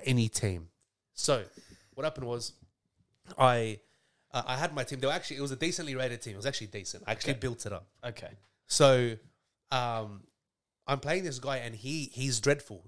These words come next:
Speaker 1: I thought he was playing with his toes or his monitor off, one of 'em. Um, and I, I have, like, seventy percent possession on this bloke. I'm playing around with him. I took it w-, in, in the ninety minute match. I took twenty-four shots.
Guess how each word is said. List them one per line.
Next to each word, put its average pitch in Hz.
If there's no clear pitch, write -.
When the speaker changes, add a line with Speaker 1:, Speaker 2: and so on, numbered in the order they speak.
Speaker 1:
I 120
thought 151
he 117
was 117
playing 131
with 113
his 98
toes 90
or 165
his 135
monitor 120
off, -
one 131
of 107
'em. 87
Um, 120
and 127
I, 135
I 120
have, 135
like, 131
seventy 131
percent 120
possession 117
on 104
this 107
bloke. 107
I'm 117
playing 127
around 120
with 113
him. 101
I 131
took -
it 131
w-, 131
in, 127
in 127
the 117
ninety 127
minute 120
match. 117
I 117
took -
twenty-four 127
shots. -